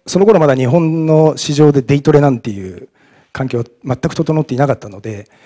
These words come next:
アメリカのそのナスダックの市場で取引をするために、アイビー証券に、あ、インタラクティブブローカーズに口座を作って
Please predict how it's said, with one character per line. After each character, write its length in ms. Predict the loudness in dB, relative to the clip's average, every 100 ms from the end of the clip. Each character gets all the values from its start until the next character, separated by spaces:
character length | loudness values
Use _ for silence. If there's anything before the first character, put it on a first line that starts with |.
| _ _ -6
ア 80 |
メ 100 | 0
リ 60 | 2
カ 100 | 2
の 100 | 0
そ 120 | 0
の 80 | 0
ナ 120 | -2
ス 140 | -2 -2
ダ 100 | -2
ッ 40 |
ク 180 | -2 -8
の 80 | -8
市 140 | -10
場 200 | -12 -8
で 300 | -2 -2 -2
取 260 | -8 -6 -6
引 60 | -8
を 20 |
す 140 | -8 -8
る 60 |
た 100 | -4
め 140 | -4 -4
に、 260 | -6 -8 _ _ _ _ _ _ _ -4
ア 100 | -2
イ 60 | 0
ビ 80 |
ー 0 | 2
証 120 | 2
券 140 | 0
に、 80 | -14 -6
あ、 100 | -4
イ 60 |
ン 40 | -2
タ 80 | -4
ラ 40 |
ク 80 | -2
テ 60 |
ィ 20 | 0
ブ 60 |
ブ 20 |
ロ 60 | 2
ー 20 |
カ 60 | 0
ー 40 |
ズ 80 | -6
に 60 | -12
口 140 | -14
座 100 | -12
を 40 | -12
作 180 | -14
っ 40 | -20
て 280 | -6 -6